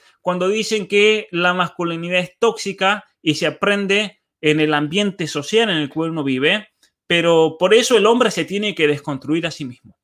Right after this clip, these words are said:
Negando totalmente, por ejemplo, la realidad neurobiológica de la agresión que se cuenta presente tanto en ho-, en el hombre como en la mujer, como lo pueden ver en la sesión uno de mi curso doce reglas para la vida, donde lo explico de manera más profunda. Entonces,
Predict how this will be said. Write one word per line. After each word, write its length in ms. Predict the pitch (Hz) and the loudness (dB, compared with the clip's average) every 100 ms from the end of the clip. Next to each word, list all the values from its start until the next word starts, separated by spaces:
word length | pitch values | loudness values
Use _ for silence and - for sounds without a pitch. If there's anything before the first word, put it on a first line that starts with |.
| _ _ _ _ _ _ _ _ _ _ | _ _ _ _ _ _ _ _ _ _
Negando 480 | 151 160 196 240 247 | -2 0 2 2 2
totalmente, 640 | 160 143 160 170 208 196 | 0 0 0 0 -4 -4
por 180 | 135 139 | -4 -6
ejemplo, 300 | 135 180 175 | -6 -6 -2
la 160 | 151 135 | 0 0
realidad 540 | 135 135 147 180 185 | 0 0 0 0 -2
neurobiológica 1200 | 156 160 190 233 226 180 156 139 147 170 180 160 151 | -6 -6 -4 -2 -2 -2 -2 -2 -2 -4 -6 -2 2
de 120 | 151 | 2
la 100 | 147 | 2
agresión 520 | 147 147 143 196 226 | 0 -2 0 0 -2
que 100 | 202 | -4
se 160 | 151 - | -8 -8
cuenta 320 | 160 160 - | -8 -6 -8
presente 400 | 135 - 165 156 | -10 -10 -8 -4
tanto 220 | 156 151 | -4 -2
en 80 | 151 | -2
ho-, 180 | 180 165 | -2 0
en 80 | |
el 100 | 143 | 0
hombre 260 | 147 160 151 | 0 0 -2
como 160 | 139 131 | -4 -4
en 20 | |
la 80 | 123 | -4
mujer, 240 | 131 170 | -4 -6
como 180 | 151 139 | -4 -4
lo 140 | 131 | -2
pueden 260 | 151 143 131 | 2 2 2
ver 200 | 143 165 | 2 4
en 100 | 147 | 2
la 80 | 127 | -2
sesión 380 | 127 113 143 | -6 -6 -4
uno 180 | 160 165 | -2 0
de 80 | 131 | -2
mi 100 | 123 | -4
curso 360 | 131 147 - 131 | -2 -2 0 -2
doce 260 | 135 127 | -2 -4
reglas 320 | 123 139 135 - | -4 -4 -4 -6
para 220 | 123 117 | -6 -4
la 80 | 110 | -4
vida, 380 | 123 127 135 - _ | -2 -2 -4 -8 _
donde 260 | 135 135 135 | -2 0 0
lo 80 | 123 | -2
explico 340 | - 151 147 | 0 2 4
de 80 | 131 | 2
manera 300 | 120 127 120 | 2 0 0
más 200 | 123 - | -2 -8
profunda. 580 | - - 107 - - _ _ | -14 -14 -16 -20 -20 _ _
Entonces, 720 | - 185 226 180 139 - _ | -2 2 4 2 2 -4 _